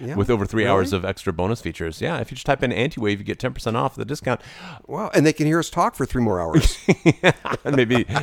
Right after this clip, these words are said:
Speaker 2: maybe throw us a few bucks to not have to listen to that. But that movie has a lot of music in it, and it's certainly not a musical.
Speaker 1: Certainly not a musical.
Speaker 2: Okay, so, no, I would not say music in the movie makes it a musical.
Speaker 1: Okay.
Speaker 2: But I do think if,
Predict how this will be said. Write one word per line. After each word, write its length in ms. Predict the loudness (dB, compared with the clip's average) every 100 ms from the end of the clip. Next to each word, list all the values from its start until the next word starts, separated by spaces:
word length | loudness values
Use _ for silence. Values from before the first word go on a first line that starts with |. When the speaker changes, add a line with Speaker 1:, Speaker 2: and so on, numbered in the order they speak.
| 0
Speaker 2:
maybe 160 | 4 6
throw 120 | 6
us 100 | 6
a 40 | 4
few 140 | 6
bucks 240 | 6 4 6
to 120 | 6
not 520 | 6 6 6 6 4
have 180 | -2 0
to 80 | 0
listen 240 | 0 0
to 60 | 0
that. 380 | 0 -2 -6 -6 -18 _ _ _ _ 6
But 140 | 6 6
that 160 | 6 8
movie 180 | 8 8
has 160 | 6
a 60 | 4
lot 180 | 4 4
of 60 |
music 340 | 6 4 4 4
in 80 | 4
it, 160 | 4 0
and 160 | 2 2
it's 140 | 2
certainly 260 | 2 4 6
not 200 | 6 6
a 20 |
musical. 500 | 4 2 2 -6 -4
Speaker 1:
Certainly 340 | 2 2 4 0
not 140 | -2
a 40 |
musical. 460 | -4 -8 -8 -10 -2
Speaker 2:
Okay, 260 | -2 -2 -6
so, 420 | 4 6 6 2 _ -2
no, 200 | 4 6
I 60 |
would 160 | 6 6
not 160 | 4 4
say 160 | 4
music 480 | 6 6 4 2 -2
in 200 | 0 2
the 60 | 4
movie 520 | 4 2 2 0 -4 _ _ 0
makes 300 | 2 2 -2
it 80 | -2
a 40 |
musical. 560 | 0 -2 -4 -10 -12 -12
Speaker 1:
Okay. 160 | -16 -18 _ _ -14
Speaker 2:
But 220 | -2 2 4
I 40 |
do 140 | 4
think 160 | 4 4
if, 80 | 0